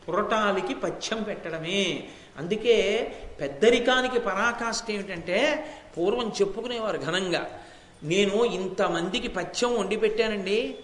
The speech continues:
అంతమందికి పథ్యం పెట్టిందా?" అని అనేవారు. అంటే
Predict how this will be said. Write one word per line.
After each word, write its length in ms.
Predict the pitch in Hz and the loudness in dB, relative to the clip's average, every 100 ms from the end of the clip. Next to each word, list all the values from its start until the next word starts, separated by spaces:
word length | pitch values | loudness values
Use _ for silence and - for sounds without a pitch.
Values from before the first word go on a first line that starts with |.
| - 139 | -14 -8
అంతమందికి 800 | 175 180 - 190 175 175 247 247 | -6 -6 0 0 2 0 -2 0
పథ్యం 380 | 214 - 240 247 | 0 2 0 0
పెట్టిందా?" 400 | 240 233 226 220 | -2 -2 -2 0
అని 180 | 214 | 0
అనేవారు. 360 | 214 202 160 - - - - - - | 0 0 -2 -4 -10 -18 -20 -20 -12
అంటే 760 | 156 233 220 175 185 233 - | -4 2 4 6 4 0 -4